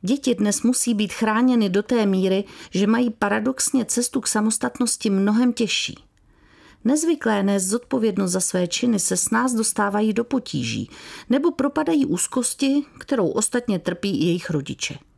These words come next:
Pokud bych měla použít trochu nezvyklé přirovnání, tak bych řekla, že dřív jsme bývali děti z volného chovu, zatímco mnoho těch dnešních se nachází v klecovém.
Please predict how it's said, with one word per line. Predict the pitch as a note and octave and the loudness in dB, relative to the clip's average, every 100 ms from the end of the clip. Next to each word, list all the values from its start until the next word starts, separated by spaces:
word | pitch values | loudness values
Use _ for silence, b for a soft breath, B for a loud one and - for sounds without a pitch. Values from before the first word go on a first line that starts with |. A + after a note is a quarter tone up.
| B B B B B B - | B B B B B B -6
Pokud | E3+ A#3 | -2 0
bych | F#3 A3 - | 0 -2 0
měla | F#3+ G3+ | 0 0
použít | F#3 F#3+ A3 A3 - | 0 0 0 0 -2
trochu | F3+ F#3+ F#3+ | -4 -2 0
nezvyklé | F3 F3 G3 G#3 F#3 | 0 0 0 -2 -2
přirovnání, | - F#3+ A3 A#3+ A3 G#3 F#3 F3 B B B | -2 -2 0 2 2 2 2 0 B B B
tak | - C4 | -2 0
bych | D#4+ B3+ | 2 2
řekla, | B3+ C4 C4+ D4 B B | 2 0 0 0 B B
že | - F3+ | -4 -4
dřív | E3+ B3+ D4 | 0 0 0
jsme | - A3 F3+ | 0 0 0
bývali | F#3 G#3 A#3+ A3 | 2 2 2 2
děti | F3+ G3 G#3+ | 0 0 0
z | |
volného | G3 G3+ G3+ G#3 A3 | 2 2 2 2 0
chovu, | - G#3 C#3+ - B B B B | 0 0 0 -6 B B B B
zatímco | G#3+ B3+ E4 D#4 - | -4 -2 2 2 2
mnoho | A3+ B3 D4 | 2 4 2
těch | D4 A3 | 2 0
dnešních | G3 A3+ - C4+ C4+ | 0 0 2 0 2
se | G#3+ | 0
nachází | G3 G3+ A#3 A3+ A3+ | -2 -2 -2 0 -2
v | A3 | -4
klecovém. | - F3+ - - - - - | -4 -4 -2 -6 -8 -10 -12